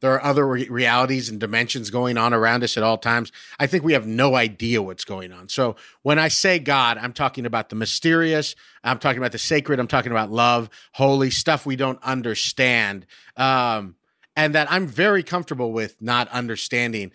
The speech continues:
I think most religious people, they have no idea. They cannot sit in "I don't know" for, to save their lives.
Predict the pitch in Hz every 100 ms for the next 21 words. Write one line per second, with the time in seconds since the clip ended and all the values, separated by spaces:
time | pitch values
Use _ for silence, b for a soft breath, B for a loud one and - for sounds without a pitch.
0 | B B 131 170 147 160 - 135 139 127
1 | 110 123 - 98 90 b b b _ _
2 | _ _ _ _ _ _ 143 143 127 123
3 | 113 123 135 127 120 110 123 110 135 -
4 | 127 117 - - 135 131 113 110 117 110
5 | 120 107 101 110 107 - 95 - - 123
6 | 98 98 95 90 85 - -